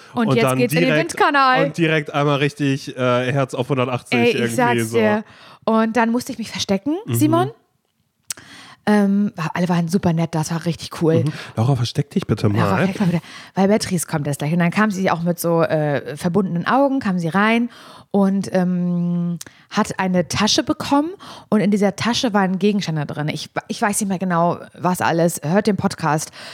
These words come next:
Speaker 1: Aber unter anderem zum Beispiel ein Wackeldackel. Und das,
Speaker 2: Mhm.
Speaker 1: und, und ich glaub auch ein Mikrofon. Und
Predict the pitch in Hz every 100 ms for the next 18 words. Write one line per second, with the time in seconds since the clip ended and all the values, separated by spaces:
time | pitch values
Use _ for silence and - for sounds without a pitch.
0 | - 196 196 202 208 196 208 196 185 175
1 | 196 175 196 208 165 151 131 - - 117
2 | 113 120 202 190 196 185 - 170 - 165
3 | - 180 190 190 196 214 - 196 185 170
4 | 175 - - - - - _ - 175 170
5 | 170 165 160 160 160